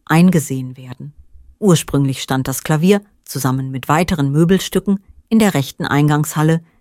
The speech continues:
die als Salon für Empfänge und Gesellschaftsbesuche genutzt wurde. Aus musealen Gründen wurde es jedoch an seinen heutigen Standort verlegt.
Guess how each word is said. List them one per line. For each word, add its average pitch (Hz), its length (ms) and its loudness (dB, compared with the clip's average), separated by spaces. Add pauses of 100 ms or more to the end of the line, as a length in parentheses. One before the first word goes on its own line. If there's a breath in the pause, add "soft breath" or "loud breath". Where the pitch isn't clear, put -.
(120 soft breath)
die 196 100 2
als 165 220 0
Salon 190 320 2
für - 160 0
Empfänge 151 540 0 (160)
und 190 180 -2
Gesellschaftsbesuche 143 1040 -2
genutzt 165 500 0
wurde. 127 340 -12 (1300)
Aus - 160 0
musealen 196 580 4
Gründen 147 520 0
wurde 170 180 2
es 160 180 0
jedoch 147 320 -2
an 147 120 0
seinen 139 360 -2
heutigen 160 360 0
Standort 196 500 0
verlegt. 127 560 -6